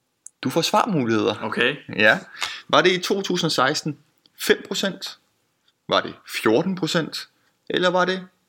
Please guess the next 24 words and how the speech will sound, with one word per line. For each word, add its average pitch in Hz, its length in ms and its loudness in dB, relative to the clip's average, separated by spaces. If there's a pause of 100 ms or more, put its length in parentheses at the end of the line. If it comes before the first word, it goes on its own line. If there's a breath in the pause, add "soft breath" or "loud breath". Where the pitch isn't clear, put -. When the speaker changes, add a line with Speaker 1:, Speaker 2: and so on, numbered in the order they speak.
(140)
Speaker 1:
tyve 202 480 0
procent, - 600 -6 (560)
der 98 80 6
gik 104 280 -8
ledige 131 560 0
efter - 180 -2
uddannelse 113 640 0 (500)
i 160 320 -4 (480)
et 160 120 -2
halvt 101 280 -2
år 104 260 -6 (180)
eller 117 200 -4
mere, 90 320 -6 (120)
inden 98 160 -8
de 101 80 -10
fik 98 140 -6
et - 100 -10
job? - 140 -14 (160)
Speaker 2:
Og - 60 -12
svarmulighederne 117 500 -2
hurtigt 131 200 -4
igen. 135 220 -8 (720)
Speaker 1:
Fem, 185 280 2 (200)
fjorten, 113 320 -2